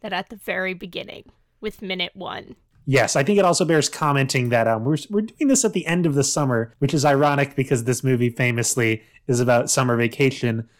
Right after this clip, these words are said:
Speaker 2: But then there's a, there's a coincidence that, like, it's like a double irony, like a, like an Alanis Morissette type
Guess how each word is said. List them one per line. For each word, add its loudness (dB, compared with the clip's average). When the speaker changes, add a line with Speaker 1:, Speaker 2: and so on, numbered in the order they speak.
Speaker 2:
But -2
then 2
there's 2
a, 0
there's 4
a -2
coincidence 0
that, 2
like, 2
it's -2
like 0
a 2
double 2
irony, 0
like 0
a, 4
like 0
an -2
Alanis 0
Morissette 0
type -2